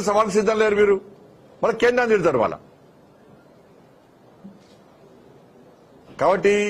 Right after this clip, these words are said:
ఎన్నికలు నమ్మక ద్రోహానికి, పోరాటాలకు జరుగుతున్న ఎన్నికలు, వంచనకు, ధర్మ రక్షణకు జరుగుతున్న ఎన్నికలు.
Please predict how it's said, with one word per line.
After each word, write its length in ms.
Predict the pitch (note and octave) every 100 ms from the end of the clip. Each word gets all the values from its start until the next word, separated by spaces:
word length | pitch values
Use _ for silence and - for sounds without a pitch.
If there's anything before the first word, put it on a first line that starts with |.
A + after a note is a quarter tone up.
| F3 D#3+
ఎన్నికలు 420 | F#3+ G#3 G#3 G#3 G3 G3+ - - - - - - - _ - - - - _ _ _ _ _ _ - - - - - - - - A#2+
నమ్మక 280 | E3 G3 G3+ D#3
ద్రోహానికి, 460 | F#3+ F#3+ F#3 F#3 G3 G3 - -
పోరాటాలకు 460 | D3+ F3+ F#3 F#3 F3
జరుగుతున్న 260 | E3+ F3 E3
ఎన్నికలు, 280 | E3 F3+ F#3+ - - - - - - _ F2 G#2
వంచనకు, 560 | D#3+ F3+ G3 F#3+ G3 G#3 - - - - F#2
ధర్మ 220 | C#3 F3 F#3+ B3+
రక్షణకు 320 | - G#3 F#3
జరుగుతున్న 300 | F3+ D#3 C#3+
ఎన్నికలు. 220 | A2+ F#2